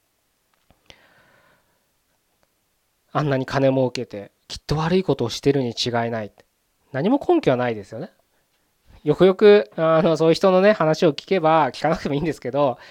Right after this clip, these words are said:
ただのひがみとかね、あの、そういった、うん、ものがね、あの、ただ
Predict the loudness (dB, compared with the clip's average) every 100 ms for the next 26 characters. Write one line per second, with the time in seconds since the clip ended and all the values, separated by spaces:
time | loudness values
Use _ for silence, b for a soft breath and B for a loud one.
0 | B -4 -2 -2 -2 2 2 2 -2 -4
1 | -6 -12 -16 _ _ -12 -10 -8 -8 -8
2 | -8 -6 -8 -8 -10 -8 -8 -8 -6 -6
3 | -6 B B B B B B B B B
4 | _ -14 -12 -12 -14 -18 _ _ _ _
5 | _ _ _ _ _ 0 2 2 0 -4
6 | -8 -12 _ _ -12 -10 -10 -4 -4 -4